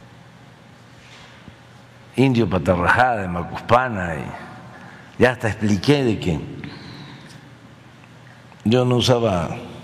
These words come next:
zapato cuando estaba niño. Sí tenían mi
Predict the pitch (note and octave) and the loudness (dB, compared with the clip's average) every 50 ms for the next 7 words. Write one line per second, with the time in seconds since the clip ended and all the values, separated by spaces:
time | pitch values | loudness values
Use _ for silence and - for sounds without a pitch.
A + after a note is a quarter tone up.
0 | - - - - - - F#3 - - E3+ D#3+ - - E2+ D#3+ - - - - - | -18 -18 -18 -6 0 0 2 4 4 2 2 0 -6 -10 -12 -12 -14 -16 -16 -16
1 | - - - - - - - - - - - - - - F#2 G2 G2+ B2+ A#2 A2+ | -18 -18 -18 -18 -20 -20 -20 -20 -20 -20 -20 -14 -4 -2 0 2 4 4 4 4
2 | A#2 C#3 D3 C#3 A#2+ G#2 F2+ E2 C#2+ C#2+ - - - - - - - - - - | 4 2 2 2 2 2 2 0 -2 -4 -8 -10 -10 -12 -12 -14 -14 -18 -18 -18
3 | - - - - - - - - - - - - - - - - - - - - | -18 -18 -18 -18 -18 -18 -18 -18 -18 -20 -20 -20 -20 -20 -18 -18 -18 -18 -18 -18
4 | - - - - - - - - - - - - - - - - - - D3 D3+ | -18 -18 -18 -20 -20 -20 -20 -20 -20 -20 -20 -20 -20 -20 -20 -10 -2 -2 0 0
5 | - - A#2 A2 A#2+ A2+ A2 G#2+ G#2 F#2 D#2+ | 2 2 2 4 4 2 2 2 0 -2 -2